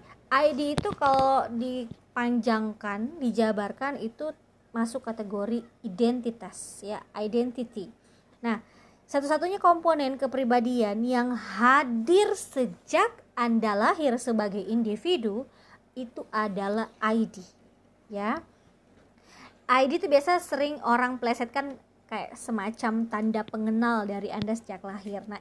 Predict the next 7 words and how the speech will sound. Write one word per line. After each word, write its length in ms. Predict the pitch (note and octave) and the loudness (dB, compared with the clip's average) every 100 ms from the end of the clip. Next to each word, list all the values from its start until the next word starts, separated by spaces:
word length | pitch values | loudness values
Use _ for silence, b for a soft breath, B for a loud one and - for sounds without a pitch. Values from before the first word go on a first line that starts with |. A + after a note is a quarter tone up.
| - | -8
ini 240 | A#3+ E4+ | -6 -4
didorong 880 | D4 C#4 A#3+ A3 G#3 G3+ F#3+ A3 F#4 - B B B _ | -2 0 4 4 4 -2 -4 -8 -10 -14 B B B _
oleh 320 | A#3 A#3+ C#4 D4 | -2 0 -2 -6
prinsip 560 | - A#3 A3+ A3+ B3 - | -4 -2 0 -2 -6 -6
kesenangan 1120 | A3 G#3+ G3 G3 G3 G#3 G#3+ G#3+ G#3+ G#3+ A3+ A3+ B B B - | -12 -10 -10 -8 -8 -4 -2 0 0 0 0 -4 B B B -4
yang, 400 | G#3+ G3+ G#3 G#3+ - | -4 -2 -8 -12 -12
eh, 340 | G#3+ G3 F#3+ | -8 -8 -8